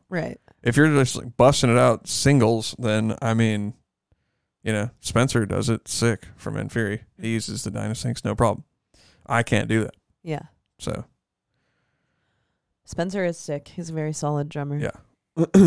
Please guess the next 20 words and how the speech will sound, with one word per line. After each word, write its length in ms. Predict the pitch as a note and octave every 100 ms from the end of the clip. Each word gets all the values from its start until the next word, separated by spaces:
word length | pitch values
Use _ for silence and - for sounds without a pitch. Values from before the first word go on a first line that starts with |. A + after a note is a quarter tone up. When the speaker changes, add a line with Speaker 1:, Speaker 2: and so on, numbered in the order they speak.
| C3
Speaker 2:
<clears throat> 40 | G#2+
So 220 | - A#2
I'm 180 | G#2 A2
using 420 | G#2 A2 G2+ G2+ G#2+ _ _ _ _ _ -
the 80 |
Axis, 400 | A2 A2 - A#2
and 140 | G#2 G#2+
it's 100 | G2+
pretty 160 | C#3 B2+
cool. 220 | C3+ -
It's 280 | D#3 - -
definitely, 460 | - A#2+ B2 G2+ G2 _ _ _ _ _ _ _ _ _ _ - - - _
but 260 | - A3+ -
I, 140 | E3+ F#3+
I 160 | E3 G#3
will 420 | G3 G#3 C#4+ C4
say, 680 | F3+ - - A#2 D#3+ F#3+ G3 - _ _ _ -
it's 240 | C#3+ -
not 300 | D3 G3 A3
like 440 | D#3+ F3+ E3+ -